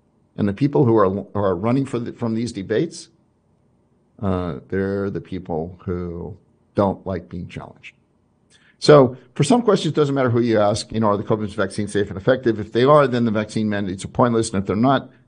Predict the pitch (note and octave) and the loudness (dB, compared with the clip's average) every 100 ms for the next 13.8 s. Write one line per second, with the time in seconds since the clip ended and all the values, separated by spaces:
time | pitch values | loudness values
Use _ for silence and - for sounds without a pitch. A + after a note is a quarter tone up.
0 | _ - D3 - C#3 A#2+ - C3 C3 C3 | _ -2 0 2 0 0 -2 -2 -2 -4
1 | B2+ D#3+ C#3 G2 - G2+ A#2+ C#3 - - | -2 -2 -2 -6 -6 -6 -6 -8 -8 -16
2 | _ _ _ _ - C#3+ C#3+ C3 F3+ F3+ | _ _ _ _ 4 6 6 8 6 4
3 | D3+ C3 D#3 D3 C#3 C3+ C3+ C3 B2+ D#3 | -4 -2 -2 -2 -2 -2 -2 -2 2 2
4 | B2+ G2+ G#2+ G#2 G#3+ D#3 G#2 - D3+ A2+ | 4 0 -4 0 2 2 -2 -2 0 0
5 | G#2 A2 A2 G#2+ G2+ G2+ A#2 D3 G#2+ G#2+ | -4 -4 -4 -6 -4 -4 -4 -4 -4 -4
6 | A2+ A#2 A2+ G#2 G#2 G2 _ _ _ - | -4 -4 -4 -6 -10 -12 _ _ _ -2
7 | A2 G2+ G#2 G#2 G2+ G2 F#2+ F2 D#2+ E2+ | -2 -2 -4 -2 -2 -4 -6 -8 -6 -10
8 | F2+ E2+ E2+ E2 D#2+ D#2+ - D2 C#2+ - | -10 -10 -8 -8 -8 -12 -12 -12 -12 -14
9 | C2 - - - - C3+ A#2 E2+ - - | -14 -14 -16 -12 -2 0 0 -2 -8 -20
10 | _ _ D#3 D#3+ A#3 A3 F#3+ - E3+ C3 | _ _ 0 4 4 4 2 0 0 0
11 | - C3 A#2+ A#2 - A2+ G2+ G2+ A2+ A2+ | -2 0 2 2 0 -6 -6 -4 -2 0
12 | A#2+ G#2+ G2+ G2+ F#2 F#2 _ _ - G2 | -2 -6 -8 -6 -8 -10 _ _ -10 0
13 | A2 A2 - G#2 G#2+ - F#2 - | 0 0 -4 -6 -6 -4 -4 -4